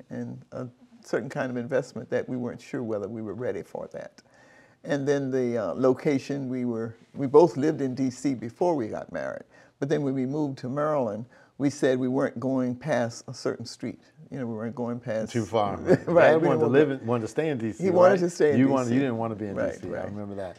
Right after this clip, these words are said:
Speaker 1: And
Speaker 2: And
Speaker 1: at
Speaker 2: this
Speaker 1: the
Speaker 2: is the
Speaker 1: time
Speaker 2: seventies, mid, mid
Speaker 1: Yeah,
Speaker 2: seventies.
Speaker 1: seventy-one was when we got married.
Speaker 2: Okay.
Speaker 1: Yeah. And then you came along in seventy-three, and then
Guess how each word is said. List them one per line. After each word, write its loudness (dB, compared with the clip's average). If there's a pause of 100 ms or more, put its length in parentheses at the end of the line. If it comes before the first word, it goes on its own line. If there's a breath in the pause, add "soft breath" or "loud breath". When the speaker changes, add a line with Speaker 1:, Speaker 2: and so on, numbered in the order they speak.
(120)
Speaker 1:
And 2
Speaker 2:
And 6
Speaker 1:
at 8
Speaker 2:
this 6
Speaker 1:
the 4
Speaker 2:
is 2
the 2
Speaker 1:
time -4
Speaker 2:
seventies, 2
mid, -2 (160)
mid 0
Speaker 1:
Yeah, 4
Speaker 2:
seventies. 0
Speaker 1:
seventy-one 0
was -16
when -8
we -6
got -8
married. -14 (140)
Speaker 2:
Okay. -14
Speaker 1:
Yeah. -10 (280)
And -6
then -2
you -4
came -4
along -2
in -4
seventy-three, -4
and -6
then -6